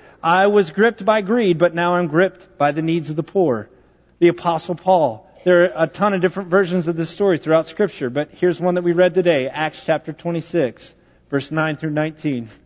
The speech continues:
"I devoted myself to killing followers of Christ, but now I'm a devoted one myself. The man who was born with a disability, I was blind, but now I see."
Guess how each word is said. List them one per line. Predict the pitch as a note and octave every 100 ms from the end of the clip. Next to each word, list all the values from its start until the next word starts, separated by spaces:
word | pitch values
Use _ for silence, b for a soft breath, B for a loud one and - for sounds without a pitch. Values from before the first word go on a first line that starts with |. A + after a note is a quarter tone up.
| b b b
"I | D#3 D3+
devoted | C#3+ D3 B2+ F3 G3
myself | F#3+ F#3 F3 G3 F3 -
to | D#3+
killing | - E3+ F3+
followers | E3 - E3+ F3 F3+ E3
of | E3+
Christ, | - A#2 A2 - - b b b b
but | D3+ D3
now | C#3 D#3+ D#3+
I'm | D#3+
a | D#3
devoted | C3+ C3+ D3+ C#3+
one | C3+ C3+
myself. | B2+ B2 - A2 G#2+ _ _ _ _ _ _ _ _ _
The | - D#3+
man | F#3 F#3+
who | F#3
was | F#3+ C#3+
born | E3 F#3
with | F3
a | E3+
disability, | D#3+ D#3 D3+ D3+ C3+ A#2 A#2
I | C3+
was | C#3 A#2
blind, | C#3+ D#3+ E3+ F3+ D#3
but | C#3+
now | C3 C#3 D3
I | D3
see." | C#3 - A2+ G#2